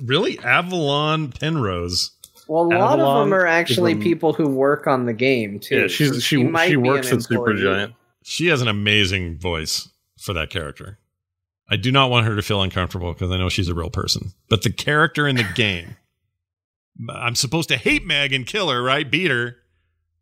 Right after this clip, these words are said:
Speaker 1: But I
Speaker 3: Uh,
Speaker 1: kinda
Speaker 3: so,
Speaker 1: wanna
Speaker 3: yeah, I
Speaker 1: beat
Speaker 3: think
Speaker 1: her.
Speaker 3: I found her Insta if you wanna, like, oh God, I said Insta. God help me. Uh, but there you go.
Speaker 1: <laughs>
Speaker 3: Let's see who that is.
Speaker 1: Oh, yeah, there
Speaker 2: So,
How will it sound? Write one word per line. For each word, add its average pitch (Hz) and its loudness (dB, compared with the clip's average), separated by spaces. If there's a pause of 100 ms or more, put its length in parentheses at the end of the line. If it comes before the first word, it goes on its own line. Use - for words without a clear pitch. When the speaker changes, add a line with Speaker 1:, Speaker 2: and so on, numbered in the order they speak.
Speaker 1:
But 131 -6
I 127 0
Speaker 3:
Uh, 110 4
Speaker 1:
kinda 175 4
Speaker 3:
so, 123 4
Speaker 1:
wanna 151 0
Speaker 3:
yeah, 151 4
I - 6
Speaker 1:
beat 123 2
Speaker 3:
think 156 4
Speaker 1:
her. 170 4
Speaker 3:
I - 4
found 135 4
her 113 6
Insta 107 2
if - -6
you 101 2
wanna, 98 0
like, 92 -4 (320)
oh 98 2
God, 87 2
I 90 4
said 95 -2
Insta. 95 0 (640)
God 95 -2
help 95 -2
me. 101 -4 (840)
Uh, 113 2
but 120 2
there 131 2
you 101 0
go. 87 0
Speaker 1:
<laughs> - -8
Speaker 3:
Let's - -14
see 98 -4
who 98 -2
that 87 -2 (120)
is. - -18 (1300)
Speaker 1:
Oh, 117 -10
yeah, 110 -4
there 120 -2
Speaker 2:
So, 147 4